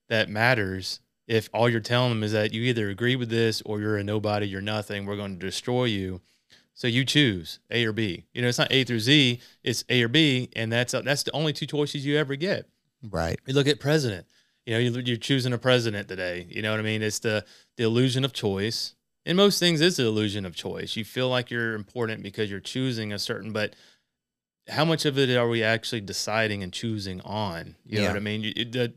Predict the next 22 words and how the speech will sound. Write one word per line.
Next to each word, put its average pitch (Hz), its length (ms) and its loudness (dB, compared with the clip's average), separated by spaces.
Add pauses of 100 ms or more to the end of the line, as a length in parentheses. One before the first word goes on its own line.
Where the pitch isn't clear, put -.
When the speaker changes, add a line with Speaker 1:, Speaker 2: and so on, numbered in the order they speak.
Speaker 1:
the 117 100 -4
options 131 480 0
were 110 120 -4
chosen 113 420 0
for 139 320 2
us. 98 340 -2
Speaker 2:
Right. 98 320 -2
Speaker 1:
So - 180 -2
you 139 200 2
only 127 180 2
get 113 180 0
this 127 220 2
one 117 160 -2
or 101 80 -2
this 113 300 0
one. 90 220 -8
And 107 140 -8
that's 123 160 0
how 127 140 0
society's 110 540 -2
ran 107 280 0
today. 87 360 -6